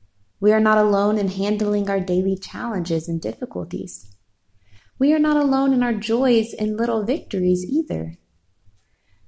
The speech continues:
God is with us to suffer with us and to rejoice with us. Jesus came to earth to tell us exactly this.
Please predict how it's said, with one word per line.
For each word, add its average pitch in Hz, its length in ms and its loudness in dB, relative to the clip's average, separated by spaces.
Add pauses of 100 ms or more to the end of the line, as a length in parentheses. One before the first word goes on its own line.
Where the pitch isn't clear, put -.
God 294 300 2
is 233 180 2
with 220 300 2
us 226 440 -4
to 202 140 -6
suffer 185 540 -4
with 240 220 -2
us 302 420 -6 (240)
and 311 240 2
to 247 100 -4
rejoice 226 560 0
with 170 160 -6
us. - 520 -10 (800)
Jesus 254 520 2
came 220 360 0
to - 340 -6
earth 180 480 -2 (220)
to 233 160 -2
tell 269 380 -6
us 302 380 -8
exactly 214 640 -2
this. 175 600 -6